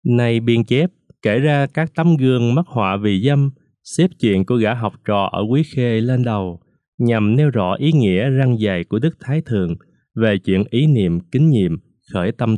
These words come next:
tư, dấy lòng muốn gian díu. Hồng khuyên mọi người phải dè dặt ngay từ đầu, trong lúc mắt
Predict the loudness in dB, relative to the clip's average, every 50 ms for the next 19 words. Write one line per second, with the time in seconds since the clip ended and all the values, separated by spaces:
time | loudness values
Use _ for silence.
0 | -2 -2 -2 0 -2 -2 -4 -8 _ _ _ _ _ _ -4 0 0 2 2 2
1 | 0 0 0 0 0 0 0 0 0 0 0 0 0 0 0 0 0 0 0 0
2 | 0 -2 -4 -8 _ _ _ _ _ _ _ _ _ -4 0 0 0 0 0 2
3 | 2 2 2 2 2 2 2 2 2 2 2 2 0 -2 -2 -4 -4 -2 -2 0
4 | 0 0 -2 -2 -4 -4 -4 -2 0 2 2 2 0 0 -2 -2 -2 -2 -2 -2
5 | -2 -2 -4 -6 -8 -12 _ _ _ _ _ _ _ -2 0 0 2 2 2 0
6 | 0 0 0 0 0